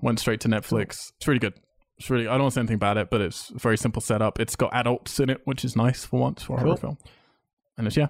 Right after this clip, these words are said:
Speaker 1: on Netflix. Worth checking out.
Speaker 2: Alien Covenant.
Speaker 1: I think, for me, my worst film of the year, but purely from, not from necessarily execution, but just from what it does.
Speaker 2: Okay. Jigsaw.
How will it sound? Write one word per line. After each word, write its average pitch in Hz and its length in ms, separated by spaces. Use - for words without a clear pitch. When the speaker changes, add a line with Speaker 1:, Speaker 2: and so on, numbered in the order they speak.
Speaker 1:
on 156 120
Netflix. - 440
Worth 123 180
checking - 220
out. - 160
Speaker 2:
Alien 147 440
Covenant. 196 580
Speaker 1:
I 113 120
think, 110 380
for 143 140
me, 120 580
my 110 200
worst 101 320
film 104 240
of 110 140
the - 100
year, - 340
but 107 160
purely 120 360
from, 107 520
not 139 200
from 131 140
necessarily 113 340
execution, 113 540
but 95 140
just 87 160
from 85 260
what 78 140
it - 140
does. - 240
Speaker 2:
Okay. 127 240
Jigsaw. 160 600